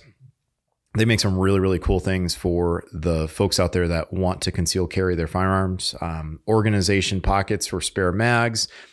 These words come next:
backpacks that let you carry broken down A R pistols. Vertex, I mean, you, if you take a look at our, uh, Polaris that we have built out,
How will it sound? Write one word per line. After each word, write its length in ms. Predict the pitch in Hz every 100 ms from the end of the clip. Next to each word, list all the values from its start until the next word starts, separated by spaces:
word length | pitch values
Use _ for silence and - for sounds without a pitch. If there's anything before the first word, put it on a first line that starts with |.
| _ -
backpacks 460 | 101 101 104 101
that 80 | 113
let 120 | 98 107
you 100 | 98
carry 400 | - 101 95 92
broken 480 | 85 - 95 92 90
down 320 | 90 87 85 -
A 80 |
R 100 | 85
pistols. 640 | 78 - 113 - 120 117 - - - - _ -
Vertex, 760 | 110 117 117 113 - - - - _ _ _ -
I 60 |
mean, 120 | 95
you, 120 | 95 104
if 160 | 101
you 80 | 104
take 180 | 104 123
a 40 |
look 240 | 120 117 113
at 180 | 107 -
our, 480 | 95 95 90 87 - _ -
uh, 180 | 87 80
Polaris 500 | - 107 110 120 -
that 100 | 135
we 100 | 117
have 200 | 120 101
built 220 | 117 113
out, 280 | 120 123